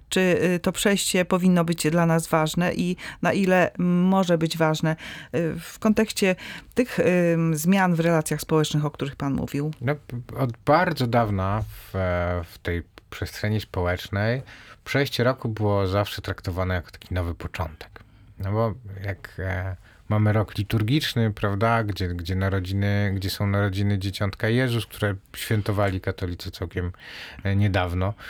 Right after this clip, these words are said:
Speaker 2: mm, to był, to jest nowy początek, nowa nadzieja, prawda? I my wchodzimy w nowy rok właśnie z taką nową nadzieją bardzo często, z takim nowym przekonaniem, że coś może się zmienić,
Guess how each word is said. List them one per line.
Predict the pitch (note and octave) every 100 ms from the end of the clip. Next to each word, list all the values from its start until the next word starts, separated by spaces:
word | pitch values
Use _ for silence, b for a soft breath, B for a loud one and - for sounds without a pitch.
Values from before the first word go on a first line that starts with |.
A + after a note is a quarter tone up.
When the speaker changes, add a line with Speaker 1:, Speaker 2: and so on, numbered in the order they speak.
| B B B -
Speaker 2:
mm, | G#2 G2+ G2 G2
to | G#2+
był, | A2 A2+ A2+
to | B2+
jest | B2 C3
nowy | C3 A#2+
początek, | A#2+ A#2 G2+ F2 - A2
nowa | A#2 B2
nadzieja, | B2+ A#2+ A#2 G2+ E2+ D#2+ - - -
prawda? | - G2 E3
I | D#3+
my | D#3+ F3 - -
wchodzimy | - C#3 C#3+ G3 D3+
w |
nowy | B2+ A2 G#2
rok | A2+ A#2+
właśnie | - C#3+ - D3
z | -
taką | - C#3+
nową | C#3 C3 C3
nadzieją | B2 G#2 F#2+ F#2 F2+
bardzo | F2+ F2 F#2
często, | - F2 - F#2
z |
takim | - A#2+
nowym | A#2+ A#2+
przekonaniem, | - A2+ A2+ A2 A2
że | A#2+
coś | A#2+ D#3
może | F3 F3 E3
się | F3+
zmienić, | B2+ G2 F#2+